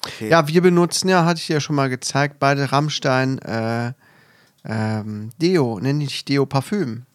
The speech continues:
Speaker 1: Echt?
Speaker 2: Ja.
Speaker 1: Hab ich noch nie gerochen.
Speaker 2: Doch. Und dazu gesagt, das riecht jetzt zu stark.
Speaker 1: Echt?
Speaker 2: Mhm.
Speaker 1: Ach, ah, d-, das war von
Speaker 2: White
Speaker 1: stimmt.
Speaker 2: Ashes oder wie,
Speaker 1: Stimmt,
Speaker 2: wie es
Speaker 1: stimmt.
Speaker 2: heißt.
Speaker 1: Das war von Rammstein, stimmt.
Speaker 2: Genau.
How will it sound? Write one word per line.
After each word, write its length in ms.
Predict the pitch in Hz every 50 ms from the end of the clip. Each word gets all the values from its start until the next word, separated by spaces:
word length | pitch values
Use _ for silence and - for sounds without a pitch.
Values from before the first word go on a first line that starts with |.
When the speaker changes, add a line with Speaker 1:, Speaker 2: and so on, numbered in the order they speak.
| _ _ -
Speaker 1:
Echt? 400 | 127 131 185 277 - - - _ _ _ _ -
Speaker 2:
Ja. 320 | 190 160 139 117 110 120 - _ _ _ _ -
Speaker 1:
Hab 100 | - 123
ich 60 | 127
noch 60 | 127 113
nie 160 | 127 151 170
gerochen. 400 | 170 143 135 139 127 127 113 110 _ -
Speaker 2:
Doch. 400 | 120 117 120 120 117 113 - _ -
Und 60 | 170
dazu 240 | 131 131 - - 151
gesagt, 340 | 135 127 139 131 131 - -
das 160 | 127 123 -
riecht 180 | 143 135 - -
jetzt 160 | 127 123 -
zu 100 | - 135
stark. 500 | 127 - - 127 117 110 110 107 - _ _ _ _ _ _ _ _ _ _
Speaker 1:
Echt? 360 | - 139 170 - - - - _
Speaker 2:
Mhm. 200 | - - 123 120
Speaker 1:
Ach, 160 | 117 - 135 139
ah, 320 | - 214 226 226 226 220
d-, 120 | 170 180 165 151
das 200 | 175 202 - -
war 80 | 285
von 80 | 202 139
Speaker 2:
White 140 | 143 160 165
Speaker 1:
stimmt. 140 | - - 160
Speaker 2:
Ashes 500 | 165 156 - 165 151 139 - - - -
oder 320 | - - 135 135 135 135 127
wie, 60 | 139
Speaker 1:
Stimmt, 120 | 110 117 139
Speaker 2:
wie 20 |
es 120 | 139 - -
Speaker 1:
stimmt. 140 | - 123 120
Speaker 2:
heißt. 120 | 127 143
Speaker 1:
Das 80 | 151 165
war 60 | 185
von 120 | - 185 165
Rammstein, 480 | 147 185 240 269 - - 135 123 117 113
stimmt. 240 | - - - 320 320
Speaker 2:
Genau. 400 | 147 147 143 143 151 160 156